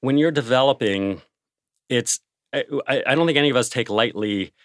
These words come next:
that we've built, when I say we, I mean H B O, we've built this brand that means something.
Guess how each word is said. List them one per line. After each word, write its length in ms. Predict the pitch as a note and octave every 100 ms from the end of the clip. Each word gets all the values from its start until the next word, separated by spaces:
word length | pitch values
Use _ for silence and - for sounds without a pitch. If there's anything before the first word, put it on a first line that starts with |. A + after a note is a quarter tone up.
| _ _ _ -
that 140 | A#2 A#2+
we've 220 | A2+ - _ -
built, 560 | C3+ C3 - - - - _ _ -
when 120 | A2
I 60 | A2
say 160 | A2
we, 240 | G2+ A#2 G2+
I 80 | G2
mean 240 | G2 F#2+
H 240 | G#2 G2 -
B 160 | A2
O, 360 | G2+ F2+ F2 F2+ _ _ _ _ -
we've 200 | A#2+ G2+
built 220 | C3 C#3
this 160 | C#3 B2+
brand 420 | - A2 A2 G#2+
that 140 | G2 G2+
means 320 | A2+ A2+ -
something. 640 | F2+ F2 F2+ E2 E2+ F#2